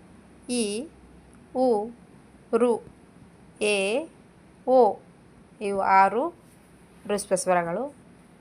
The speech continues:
ಆ, ದೀರ್ಘ ಸ್ವರಗಳು ಆ, ಈ, ಉ, ಎ, ಐ, ಓ, ಔ. ಇವು ದೀರ್ಘ ಸ್ವರಗಳು.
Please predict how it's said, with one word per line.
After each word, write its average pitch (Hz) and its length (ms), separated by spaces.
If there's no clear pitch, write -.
ಆ, 247 120
ದೀರ್ಘ 277 340
ಸ್ವರಗಳು 226 480
ಆ, 208 140
ಈ, 233 760
ಉ, 240 680
ಎ, 208 800
ಐ, 240 260
ಓ, 220 680
ಔ. 240 200
ಇವು 196 360
ದೀರ್ಘ 180 220
ಸ್ವರಗಳು. 170 600